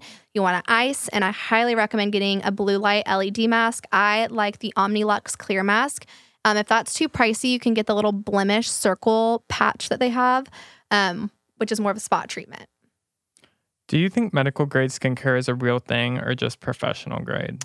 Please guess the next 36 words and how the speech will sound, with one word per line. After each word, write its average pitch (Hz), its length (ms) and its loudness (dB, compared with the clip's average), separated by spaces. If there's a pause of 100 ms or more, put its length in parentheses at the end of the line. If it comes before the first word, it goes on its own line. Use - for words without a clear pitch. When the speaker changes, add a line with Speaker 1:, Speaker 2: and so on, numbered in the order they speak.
(120)
Speaker 1:
I 311 120 2
think 320 120 0
it's 220 80 -4
professional 202 500 -2
grade. 202 160 2
I 214 60 0
think 233 160 0
medical 196 340 0
grade 202 400 0
doesn't, 196 460 -2
I - 40 -2
mean, 202 140 0
it's 202 100 -8
not 185 320 0 (120)
F 208 140 -16
D 208 160 -2
A - 40 -2
regulated. 208 580 0
It's 196 320 -4
just - 480 -2 (920)
can 226 160 2
be, 202 300 2
it's - 280 0
a 220 60 0
classification, 214 1000 0
but 226 80 2
I 208 100 0
think 208 200 -2
a 208 40 2
lot 196 180 2
of 196 80 -4
people 208 300 -2
have 196 340 0 (880)
abused 202 680 0 (160)
that 311 360 2
Speaker 2:
Yeah. 123 320 2